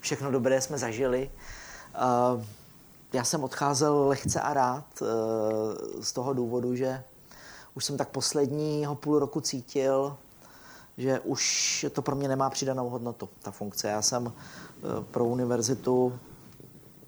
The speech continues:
se vší skromností opravdu pracoval dvacet čtyři hodin denně, když to přeženu. Eh, dal jsem mi to nejlepší ze mě. Myslím si, že se řada věcí povedla, ale,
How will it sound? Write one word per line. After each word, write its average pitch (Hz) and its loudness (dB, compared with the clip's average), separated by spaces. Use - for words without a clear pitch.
se - 0
vší 143 2
skromností 127 -2
opravdu 131 2
pracoval 127 2
dvacet 117 0
čtyři 123 0
hodin 135 2
denně, 113 2
když 117 -4
to - -8
přeženu. 123 -6
Eh, 117 2
dal 117 2
jsem 139 4
mi 127 -2
to 139 2
nejlepší 123 2
ze 139 2
mě. 117 -2
Myslím 123 0
si, - 0
že 123 0
se 135 4
řada 123 2
věcí 123 2
povedla, 113 -2
ale, 123 2